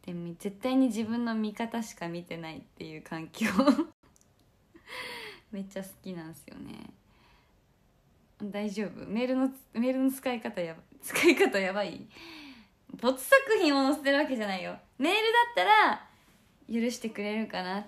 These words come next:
ていう、あの、<laughs> メールのひ-、そうそうそうそう。インスタ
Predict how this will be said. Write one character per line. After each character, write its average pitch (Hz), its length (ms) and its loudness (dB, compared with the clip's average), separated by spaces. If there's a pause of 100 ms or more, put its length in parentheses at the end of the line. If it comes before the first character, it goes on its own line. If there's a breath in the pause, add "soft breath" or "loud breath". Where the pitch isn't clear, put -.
(140)
て - 120 -18
い - 120 -12
う、 180 420 -8
あ 180 160 -8
の、 170 160 -2
<laughs> 226 80 2 (2750 loud breath)
メ 285 180 2
ー 302 60 -2
ル 311 140 -4
の 311 140 -2
ひ-、 311 80 -8 (800)
そ 233 120 -6
う 220 40 -4
そ 196 200 -10
う 175 160 -12
そ 170 100 -12
う 165 100 -14 (240)
そ 104 100 -18
う。 - 80 -20 (840 soft breath)
イ 277 80 -2
ン - 20 -2 (180)
ス - 140 -10
タ 440 80 -2